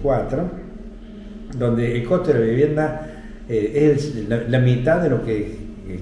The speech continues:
cada uno lo hubiera encarado por sí mismo. Eh, el acceso a la tierra es caro en todos lados, no es barato. Gente joven como ustedes, el mayor problema es decir, "¿Cómo consigo el sitio y cómo me hago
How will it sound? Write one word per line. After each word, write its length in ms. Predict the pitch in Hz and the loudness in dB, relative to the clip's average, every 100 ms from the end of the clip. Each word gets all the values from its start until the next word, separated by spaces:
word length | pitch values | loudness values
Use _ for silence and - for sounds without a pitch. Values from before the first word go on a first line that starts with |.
| - | 0
cada 260 | 143 131 | 2 2
uno 140 | 147 139 | 2 2
lo 120 | 113 | 2
hubiera 180 | 123 120 | 2 2
encarado 600 | 95 95 101 113 107 - - - | 0 -4 0 0 0 -2 -8 -10
por 180 | 90 87 | -8 -8
sí 280 | - 113 104 | -6 -4 0
mismo. 460 | 175 156 95 90 90 - - - - - | 2 2 2 -2 -4 -8 -14 -14 -14 -8
Eh, 200 | 90 110 | -6 4
el 100 | 113 | 6
acceso 400 | 110 - 151 139 | 6 6 2 4
a 40 | |
la 80 | 110 | 0
tierra 480 | 101 143 147 123 104 | 0 2 4 2 0
es 120 | 98 - | -2 0
caro 240 | 147 131 | 2 4
en 220 | 104 95 - | 2 -2 0
todos 260 | 117 131 | 2 4
lados, 420 | 208 185 120 107 | 4 4 4 2
no 80 | 107 | 0
es 80 | 110 | 0
barato. 760 | 117 160 175 - 117 113 98 - - - - | 2 4 2 2 2 0 0 -6 -10 -10 -4
Gente 260 | 131 123 - | -2 0 -2
joven 340 | 135 127 110 | 0 0 0
como 240 | 110 104 | -2 -6
ustedes, 380 | 110 185 180 127 - - - | -4 -2 2 2 0 -6 -6
el 140 | 107 | -2
mayor 280 | 110 123 139 | 2 2 2
problema 400 | 120 123 143 117 | 2 0 0 0
es 40 | |
decir, 180 | 113 123 | -2 -4
"¿Cómo 260 | 151 151 139 | -2 -4 -2
consigo 420 | 120 - 139 135 | -4 -2 -2 0
el 100 | 123 | 0
sitio 300 | 160 160 123 | -2 -2 -2
y 40 | |
cómo 200 | 131 127 | 0 0
me 100 | 117 | 2
hago 280 | 123 123 123 | 2 2 0